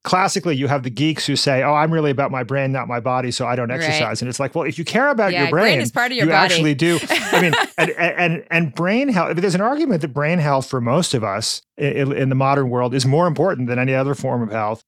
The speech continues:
Speaker 1: And we don't tend to think of it that way, that we really should be thinking about, like, the health of our
Speaker 2: Mm-hmm.
Speaker 1: brain. And, and I believe it's to be true that both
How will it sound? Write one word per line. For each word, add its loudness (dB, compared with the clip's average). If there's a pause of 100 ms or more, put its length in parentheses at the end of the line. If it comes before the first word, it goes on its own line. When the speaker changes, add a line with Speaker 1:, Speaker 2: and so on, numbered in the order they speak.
(100)
Speaker 1:
And -2
we -2
don't 0
tend 0
to 2
think 0
of 0
it -2
that -4
way, -12
that -4
we 0
really 2
should 0
be -2
thinking -4
about, -6
like, -12
the -8
health -4
of -6
our -2
Speaker 2:
Mm-hmm. -6
Speaker 1:
brain. -4 (140)
And, -6
and -2
I 0
believe -2
it's -4
to -8
be -4
true -4
that -6
both -4